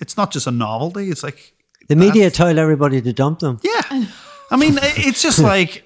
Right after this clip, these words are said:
Speaker 1: it, it totally. A-, and
Speaker 2: Yeah.
Speaker 1: so that has a, a major resurgence at the minute. And so people are
Speaker 2: Yeah.
Speaker 1: digesting their music differently. Yes, they're using Spotify and all, st-, or Spotify paying artists c-, properly. No, they're not. It's a disgrace. It's a monopoly, and it should change.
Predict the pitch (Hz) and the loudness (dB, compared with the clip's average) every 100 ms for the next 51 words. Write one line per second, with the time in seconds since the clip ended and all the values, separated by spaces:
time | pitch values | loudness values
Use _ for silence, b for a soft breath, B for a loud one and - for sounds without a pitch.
0 | 254 156 - 139 302 254 165 - 175 - | 0 2 4 2 0 -2 -2 -4 -4 0
1 | - 117 226 202 190 247 233 - - B | 2 2 2 2 0 -4 -4 -10 -16 B
2 | B B 175 165 156 139 143 147 147 143 | B B -2 0 0 -2 -8 -8 -4 -4
3 | 151 160 151 147 131 - 135 151 208 226 | -2 -2 -4 -4 -6 -4 -4 -4 -6 -6
4 | 208 220 202 160 185 156 180 170 127 127 | -4 -4 -4 -4 -6 -6 -6 -4 -4 -6
5 | 131 123 143 131 120 113 123 131 220 - | -6 -10 -8 -8 -6 -8 -10 -10 -8 -6
6 | 262 190 131 180 - 165 131 113 117 - | -6 -4 -4 -4 -4 -6 -8 -8 -10 -6
7 | 147 165 - 175 170 170 - - 143 - | -4 -4 -6 -8 -6 -8 -8 -8 -8 -4
8 | 139 139 147 139 - 139 135 135 143 - | -4 -4 -6 -8 -6 -6 -4 -4 -6 -10
9 | - - 202 - 151 147 185 190 147 131 | -16 -18 -20 -8 -4 -2 -2 0 0 0
10 | 120 117 117 101 92 _ b b b 127 | 0 -2 -4 -6 -10 _ b b b -8
11 | 120 - 127 139 - 151 139 131 120 113 | -6 -6 -4 -4 -6 -10 -8 -4 -4 -4
12 | 135 139 127 120 - 131 - 202 151 - | -6 -4 -4 -6 -8 -8 -6 -4 -4 -8